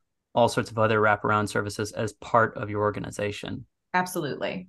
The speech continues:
Speaker 2: Yeah, we're not trying to do everything, but we wanna make sure every kid gets exactly what they need through partnerships and collaboration.
Speaker 1: And,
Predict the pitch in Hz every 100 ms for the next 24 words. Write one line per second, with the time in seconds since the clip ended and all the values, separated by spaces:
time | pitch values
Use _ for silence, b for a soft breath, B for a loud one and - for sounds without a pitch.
0 | - - 175 202 226 233 254 240 196 185
1 | 175 208 214 214 185 175 175 170 170 165
2 | 165 - 170 165 160 165 160 160 143 -
3 | 127 151 139 - - 151 - 135 147 147
4 | 110 - - 170 160 107 - 160 - -
5 | - - - - - - - - - 165
6 | _ _ _ _ _ _ 156 180